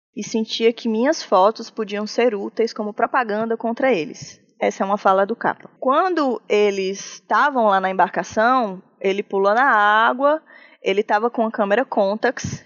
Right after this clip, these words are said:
ele levava essa câmera num saquinho, né, impermeável. E aí, muitos homens morreram a poucos metros dele, logo nos primeiros minutos. Então, enquanto ele ouvia, é, aquele, aquele barulho, ele se-, ele repetia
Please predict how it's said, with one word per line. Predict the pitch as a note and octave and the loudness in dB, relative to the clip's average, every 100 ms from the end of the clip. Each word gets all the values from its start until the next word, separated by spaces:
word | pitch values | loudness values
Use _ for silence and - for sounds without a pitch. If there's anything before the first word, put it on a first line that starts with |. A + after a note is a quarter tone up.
| - | -8
ele | F#3+ | 0
levava | F#3+ F#3 F#3+ F#3+ | 0 2 0 0
essa | G3 | -4
câmera | G3+ G3 F#3+ F#3 | -4 -2 -2 -2
num | F#3 | -4
saquinho, | - G3+ - G3+ G#3 A#3 | -2 -2 -2 -8 -4 -2
né, | F#3+ | -2
impermeável. | G3+ A3 F#3+ G3 F#3+ E3 F3+ G3+ - _ _ _ _ _ | -4 -4 -6 -2 0 0 -2 -10 -14 _ _ _ _ _
E | - | -2
aí, | G3 G3+ B3+ C4 - _ _ - | 2 2 0 -6 -16 _ _ -4
muitos | A#3 C4 G4 C5+ E4+ | 0 2 2 2 0
homens | D4 B3+ B3 | 2 2 0
morreram | A#3 A#3 A3+ G#3+ G#3 | 0 2 4 2 4
a | G3+ | 0
poucos | G#3 A#3+ E4+ F4 | 2 0 0 -2
metros | C#4+ A#3+ A#3+ A#3 G3+ | 2 0 0 -2 0
dele, | F#3 F#3 F#3+ | 2 2 0
logo | A#3 A3 C#4 | 0 0 0
nos | C4+ | -4
primeiros | - A3 G#3+ G#3+ | -4 -2 0 0
minutos. | A3 G#3+ F3+ G3 - - - _ _ _ _ _ _ | -2 -2 -4 -6 -10 -20 -20 _ _ _ _ _ _
Então, | G3+ G3 G3+ G3 | -12 -2 0 2
enquanto | G3+ A3+ C4 D#4 | 0 0 2 2
ele | C#4 | 2
ouvia, | B3 A3+ G#3 A#3 D4+ B3+ F#3 F#3+ _ _ _ _ | 0 0 -6 -4 0 2 0 -4 _ _ _ _
é, | G3 F3+ F3 F3 F3 | 2 4 4 2 0
aquele, | F#3+ F#3+ G3 F#3+ G3 F#3 | -2 -2 -2 -2 -2 -2
aquele | F3+ - G3+ | -4 -2 -2
barulho, | G3 F#3+ F#3 F#3 B3 B3 G#3 | 2 0 0 -2 -2 0 0
ele | F#3+ F#3+ | 0 -2
se-, | G3 - D#3+ | -4 -4 0
ele | G#3 | 2
repetia | A3+ A3 A#3 - A3+ A3 A3 A3+ A3+ | 2 0 -2 -4 -2 2 4 4 2